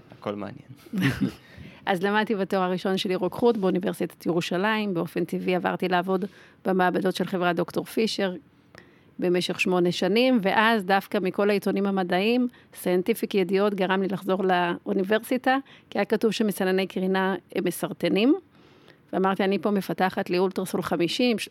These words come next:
Speaker 2: אז לא היה חמישים, אולי שלושים, וספריי וכל מיני דברים חדשניים, אבל זה מסרטן או מגן. וחזרתי פה לאוניברסיטת תל אביב, לבית ספר לרפואה,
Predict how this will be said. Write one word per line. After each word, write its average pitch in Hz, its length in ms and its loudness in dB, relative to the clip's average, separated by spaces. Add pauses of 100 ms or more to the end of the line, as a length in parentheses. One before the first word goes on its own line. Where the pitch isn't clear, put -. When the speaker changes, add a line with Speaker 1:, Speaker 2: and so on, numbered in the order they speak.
(100)
Speaker 2:
אז 190 280 0
לא 190 40 4
היה 180 120 4
חמישים, 196 480 -2
אולי 175 160 0
שלושים, 233 540 2
וספריי 247 500 2
וכל 202 200 0
מיני 226 160 2
דברים 196 320 0
חדשניים, 233 520 2
אבל 185 260 2
זה 208 140 2
מסרטן 208 500 0
או 214 60 2
מגן. 202 300 2 (680)
וחזרתי 202 540 0
פה 208 160 0
לאוניברסיטת 185 600 0
תל 190 160 0
אביב, 190 340 0
לבית 180 260 -2
ספר 190 260 0
לרפואה, 208 540 0